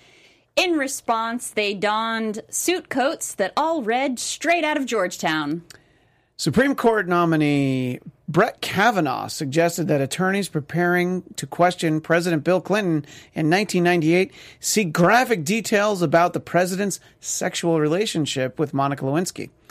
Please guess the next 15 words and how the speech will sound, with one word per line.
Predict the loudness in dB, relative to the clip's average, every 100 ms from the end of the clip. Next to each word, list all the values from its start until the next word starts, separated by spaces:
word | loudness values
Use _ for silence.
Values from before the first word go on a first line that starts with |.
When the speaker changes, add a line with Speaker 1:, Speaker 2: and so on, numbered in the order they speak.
| -20 -20 _ -2
Speaker 2:
Well, | 4 4 6
now | 4 4
we | 4
know | 6 4
who's | 4
gonna | 2 2
be | 0
sitting | 0 2 2
next | 0 -2
to |
Clarence | -2 2 2 0
Thomas | 0 0 -2 -4
on | -6 -6
the |
bench. | -6 -6 -6 -8 -12